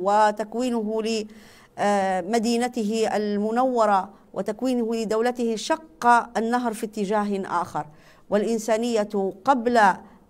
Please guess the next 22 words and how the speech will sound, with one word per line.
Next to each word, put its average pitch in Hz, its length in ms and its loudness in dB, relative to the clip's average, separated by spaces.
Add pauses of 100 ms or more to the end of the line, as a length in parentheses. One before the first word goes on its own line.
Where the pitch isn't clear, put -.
القرآن 233 960 4 (340)
غير 240 320 4
الإنسانية 208 720 -2
بعد 185 300 0
القرآن، 190 540 0
فهذا 202 420 -2
أجل 208 500 -2
وأعظم 185 720 0 (100)
كتاب. 180 380 -4 (1400)
واحتفاء 277 600 2
كما 233 240 0
قلت 262 460 -2
بهذا 208 340 0
الكتاب 208 460 0
العزيز، 190 520 -2
يعني، 160 240 0
نحن 208 420 0 (420)
لما 190 140 2
يكون 220 240 0
هناك 220 320 0
ذكرى 196 600 0
عادة 262 580 -2